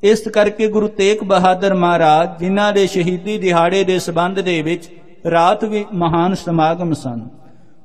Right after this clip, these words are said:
ਉਹ ਤ-, ਖੁਦ ਆਪਣੀ ਬਾਣੀ ਦੇ ਵਿੱਚ ਵੀ ਕਿਰਪਾ ਕਰਦੇ ਨੇ, ਜਿਹੜਾ ਮਨੁੱਖ ਦੇ ਕੰਮ ਆਉਣ ਵਾਲਾ ਕੰਮ। ਮਹਾਰਾਜ ਕਿਰਪਾ ਕਰਦੇ ਨੇ, "ਰਾਮ ਸਿਮਰ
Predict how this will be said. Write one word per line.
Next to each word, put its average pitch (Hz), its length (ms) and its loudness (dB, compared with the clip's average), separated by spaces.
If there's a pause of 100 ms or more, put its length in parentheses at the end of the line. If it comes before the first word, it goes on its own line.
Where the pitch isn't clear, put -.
ਉਹ 226 220 2
ਤ-, 233 80 -4 (720)
ਖੁਦ 226 260 2
ਆਪਣੀ 220 460 0
ਬਾਣੀ 196 380 0
ਦੇ 220 200 2
ਵਿੱਚ 208 200 -2
ਵੀ 202 160 -6
ਕਿਰਪਾ 196 440 0
ਕਰਦੇ 170 420 -4
ਨੇ, 143 200 -10 (1300)
ਜਿਹੜਾ 233 360 4
ਮਨੁੱਖ 214 460 2
ਦੇ 208 220 4
ਕੰਮ 202 340 0
ਆਉਣ 175 200 2
ਵਾਲਾ 131 320 0
ਕੰਮ। 110 440 -10 (220)
ਮਹਾਰਾਜ 185 460 2
ਕਿਰਪਾ 190 440 0
ਕਰਦੇ 202 400 -4
ਨੇ, 196 200 -4
"ਰਾਮ 196 500 2
ਸਿਮਰ 151 460 -6